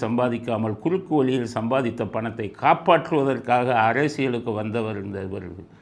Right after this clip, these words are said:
ஆதவ அர்ஜுன். தமிழ்நாட்டு மக்கள் இவரெல்லாம் ஒரு அரசியல்வாதியாக ஏற்றுக்கொள்ளக்கூடாது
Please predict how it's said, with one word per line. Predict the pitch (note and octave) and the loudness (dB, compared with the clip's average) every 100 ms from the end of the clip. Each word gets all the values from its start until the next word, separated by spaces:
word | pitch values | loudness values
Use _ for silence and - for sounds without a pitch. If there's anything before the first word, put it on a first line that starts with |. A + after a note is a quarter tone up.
| - - - | -20 -20 -2
ஆதவ | G#2+ B2 A2+ F2+ | 0 2 0 -4
அர்ஜுன். | E2 D#2+ C#2+ - | -8 -12 -12 -6
தமிழ்நாட்டு | A2+ C3+ B2 G#2+ G2+ | -2 0 0 -2 -6
மக்கள் | G#2+ A#2 G2+ | -6 -6 -4
இவரெல்லாம் | G#2 G#2+ G#2 G2+ A#2 | -4 -4 -6 -6 -6
ஒரு | B2 G#2+ | -6 -6
அரசியல்வாதியாக | F#2 A2+ - A2 G2 F#2 F2+ E2+ E2+ F2 - - - - | -6 -8 -8 -8 -6 -8 -10 -12 -14 -16 -20 -20 -16 -4
ஏற்றுக்கொள்ளக்கூடாது | B2 E3+ D3 A#2 G#2 F#2 A2+ A2 G2 F2 F2 F2 | -2 -2 -4 -4 -4 -6 -8 -6 -8 -10 -12 -14